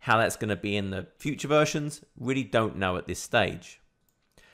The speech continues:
There's gonna be new snap capabilities. For example, if I grab this and I kind of pull it over to the window, it can say, "Hey, I'm gonna snap to the right." And then it can recommend, well, how do I want to actually display in the rest of the screen? Maybe I'll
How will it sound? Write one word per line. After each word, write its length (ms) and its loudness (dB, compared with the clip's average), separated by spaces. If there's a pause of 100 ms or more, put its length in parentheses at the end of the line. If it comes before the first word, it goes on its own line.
(240)
There's 140 -2
gonna 180 0
be 220 0
new 200 2
snap 560 0 (300)
capabilities. 680 0
For 80 -6
example, 380 -2
if 60 -4
I 40 -14
grab 420 -2
this 380 0 (440)
and 120 -6
I 80 -2
kind 180 -4
of 100 -4 (140)
pull 220 -2
it 40 4
over 280 2
to 120 -12
the 60 -6
window, 560 0 (840)
it 180 -2
can 220 -4
say, 340 0
"Hey, 160 0
I'm 120 0
gonna 180 -6
snap 260 -4
to 80 -18
the 60 -10
right." 320 0 (400)
And 80 -2
then 80 4
it 60 -4
can 120 -2
recommend, 500 2
well, 300 -2 (300)
how 180 -4
do 120 2
I 100 8
want 440 2
to 120 2
actually 340 -2
display 460 -2
in 60 0
the 80 -2
rest 280 4
of 80 -16
the 60 -6
screen? 360 -6
Maybe 220 -6
I'll 300 -6